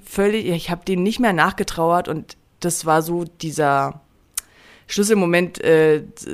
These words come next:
wo mein, wo die Leidenschaft einfach für Bogenschießen, ähm,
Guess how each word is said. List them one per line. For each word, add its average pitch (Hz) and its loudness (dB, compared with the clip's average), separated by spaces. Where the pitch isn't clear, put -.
wo 151 -2
mein, 156 0
wo 156 0
die 147 -8
Leidenschaft 185 2
einfach 156 -8
für - -16
Bogenschießen, 160 -10
ähm, 143 -8